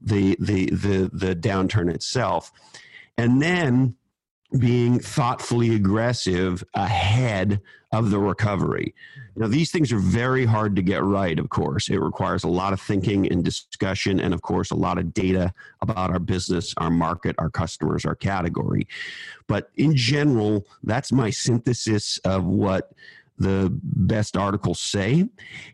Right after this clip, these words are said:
And the research data says that, and again,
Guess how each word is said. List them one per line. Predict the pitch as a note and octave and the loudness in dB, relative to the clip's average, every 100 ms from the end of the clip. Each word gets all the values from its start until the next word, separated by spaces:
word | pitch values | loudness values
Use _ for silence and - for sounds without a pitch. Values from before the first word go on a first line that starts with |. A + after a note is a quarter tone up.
| - | -4
And | C#3+ D#3+ B2+ G2+ F#2 G2+ - _ | 0 2 2 2 2 0 -4 _
the | A#2 G#2 | -2 2
research | G2+ F3 A3+ - A#2 - F2+ - | 2 2 0 0 -2 0 -4 -4
data | - D#3 F3+ D3 E2+ | -2 2 2 2 0
says | F2+ - G2 F#2 F#2+ | -2 -2 0 0 0
that, | F#2+ - - | -2 -2 -2
and | G2+ | 0
again, | F#2+ G2+ F#2 - | 0 0 0 0